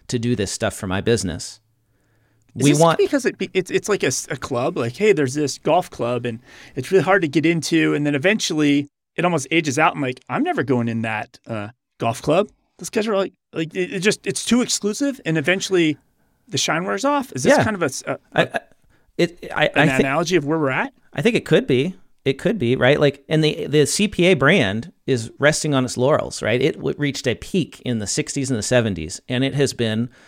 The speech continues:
Speaker 1: on a slow decline ever since, or just a plateau, right? I mean, it, it, in the last twenty years, for sure, it's been, it's been slowly declining, and the pandemic just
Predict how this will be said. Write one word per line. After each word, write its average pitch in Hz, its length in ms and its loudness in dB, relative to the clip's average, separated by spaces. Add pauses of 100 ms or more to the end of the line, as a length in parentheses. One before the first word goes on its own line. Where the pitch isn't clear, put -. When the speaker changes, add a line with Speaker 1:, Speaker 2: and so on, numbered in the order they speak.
(140)
Speaker 1:
on 120 160 -2
a 104 60 -2
slow 117 640 2
decline 101 680 -2 (960)
ever 107 280 2
since, - 520 -2
or 104 100 -2
just 101 160 -6
a 101 60 -4
plateau, 107 600 0
right? 110 260 2
I 123 80 0
mean, 123 280 4 (1120)
it, 143 100 4
it, 156 220 4
in 160 120 6
the 175 60 8
last 202 240 6
twenty 175 220 4
years, 143 260 4
for 117 140 -4
sure, 120 280 2
it's - 140 -6
been, 113 360 0
it's - 140 0
been 113 120 -2
slowly 131 320 2
declining, 113 560 -2
and 123 140 0
the 110 40 -2
pandemic 127 480 0
just 117 220 -8